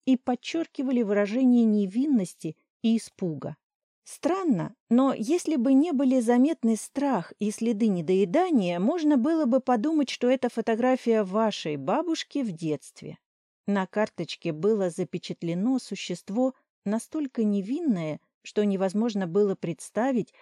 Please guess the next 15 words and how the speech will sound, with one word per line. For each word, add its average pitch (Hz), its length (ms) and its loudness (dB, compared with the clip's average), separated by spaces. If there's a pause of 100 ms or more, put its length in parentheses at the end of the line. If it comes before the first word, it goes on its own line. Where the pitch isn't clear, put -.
(180)
что - 220 0
она 277 180 4
совершила 277 640 -2
хоть 320 420 -4
один 262 460 0
плохой 240 540 0
поступок 214 640 -4
в 185 80 -10
жизни 180 560 -4 (500)
или 233 520 4
испытала 220 760 0
хоть 349 300 -4
один 190 420 2
несчастливый 170 680 -6
момент. 156 680 -6